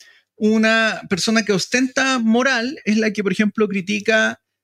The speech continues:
eh, la película La Ballena y dice, "Oye, no, pero debieron haber usado un actor realmente gordo y no debieron haberle dado el premio a, a Brendan Fraser", etcétera. Ese es un, en el fondo hacen un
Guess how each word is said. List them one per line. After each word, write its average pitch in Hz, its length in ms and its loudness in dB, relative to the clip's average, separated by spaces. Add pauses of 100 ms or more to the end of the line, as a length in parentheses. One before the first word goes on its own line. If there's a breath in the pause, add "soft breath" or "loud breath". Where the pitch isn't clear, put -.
(140)
eh, 175 340 2
la 170 120 2
película 190 340 2
La 185 140 2
Ballena 202 480 0
y 214 40 0
dice, 202 300 0
"Oye, 202 240 0
no, 208 220 -2
pero 185 200 0
debieron 180 300 0
haber 180 220 -2
usado 185 340 0
un 185 80 2
actor 180 540 0 (400)
realmente 175 460 0
gordo 185 640 2
y 170 100 2
no 170 160 0
debieron 175 240 2
haberle 170 240 2
dado 165 240 2
el 160 80 0
premio 165 320 0
a, 165 260 -2
a 160 60 0
Brendan 165 440 -2
Fraser", 196 600 0
etcétera. 139 380 -4
Ese 196 160 2
es - 120 -2
un, 214 280 2 (260)
en 180 120 2
el 180 80 2
fondo 226 220 2
hacen 220 360 -2
un 196 280 2